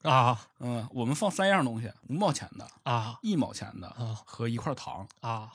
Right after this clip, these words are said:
Speaker 2: 就是三样。
Speaker 1: 三样。
Speaker 2: 嗯，就是五毛就是大钱，
Speaker 1: 嗯。
Speaker 2: 一毛就小钱儿。
Speaker 1: 小钱儿。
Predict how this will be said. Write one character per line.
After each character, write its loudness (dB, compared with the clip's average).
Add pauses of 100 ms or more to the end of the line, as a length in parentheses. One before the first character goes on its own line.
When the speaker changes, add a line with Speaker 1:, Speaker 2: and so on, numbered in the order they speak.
Speaker 2:
就 -6
是 -6
三 0
样。 0
Speaker 1:
三 0
样。 0
Speaker 2:
嗯， -8 (140)
就 -12
是 -2 (520)
五 2
毛 6
就 -10
是 -8
大 2
钱， -8 (140)
Speaker 1:
嗯。 -2
Speaker 2:
一 -4
毛 2
就 -2
小 0
钱 -4
儿。 0
Speaker 1:
小 0
钱 -4
儿。 -10